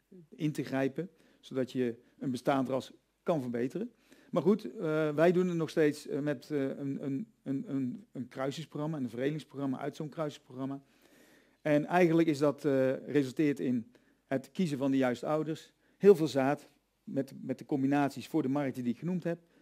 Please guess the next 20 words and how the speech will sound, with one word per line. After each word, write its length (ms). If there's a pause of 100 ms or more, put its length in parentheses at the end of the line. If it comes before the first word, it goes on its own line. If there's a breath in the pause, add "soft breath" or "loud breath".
(420 soft breath)
We 120
beginnen 300
nu 80
met 160
zeshonderdduizend 760
zaden 280
per 100
jaar. 300
Toen 180
ik 180
achtentwintig 520
jaar 200
geleden 340
begon 280
bij 120
Meijer, 380 (240 soft breath)
deden 220
wij 140
dertigduizend 720
zaadjes. 520